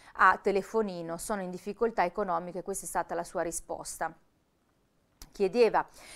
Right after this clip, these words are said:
eh, chiaramente, chi-, cioè chiaramente, insomma, chiedeva questi soldi ai detenuti in cambio appunto di,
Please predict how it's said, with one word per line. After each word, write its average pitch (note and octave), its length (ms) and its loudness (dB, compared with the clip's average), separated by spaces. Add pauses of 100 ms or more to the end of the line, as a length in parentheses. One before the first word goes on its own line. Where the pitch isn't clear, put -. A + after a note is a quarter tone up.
(100)
eh, F3 300 2
chiaramente, G3 520 -4
chi-, F3+ 280 -6
cioè E3+ 180 -4
chiaramente, D#3+ 480 -4
insomma, D3 220 -10
chiedeva F#3+ 360 4
questi G3 300 -2
soldi F3 500 4 (240)
ai G#3 240 6
detenuti G#3 720 2 (260)
in B3+ 180 0
cambio F3+ 400 4
appunto F#3 580 4
di, F#3 260 0